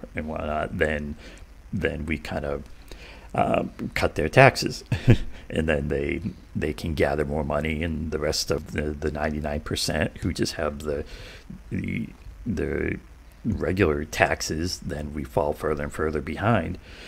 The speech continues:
Whereas if you have a progressive tax system where you're actually charging, um,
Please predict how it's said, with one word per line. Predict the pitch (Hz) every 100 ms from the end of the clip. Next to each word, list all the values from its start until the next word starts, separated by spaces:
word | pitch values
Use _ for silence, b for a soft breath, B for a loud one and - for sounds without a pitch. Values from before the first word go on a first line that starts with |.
| B B -
Whereas | 80 80 78 71 -
if | - - -
you | 78 78 76 69
have | - 76 76
a | -
progressive | - 107 107 135 -
tax | - 95 - -
system | - - - - - - - - - - - - - -
where | 85 90
you're | 92 82
actually | 78 - - -
charging, | - - 95 98 85 80 76 B B B B -
um, | 95 - -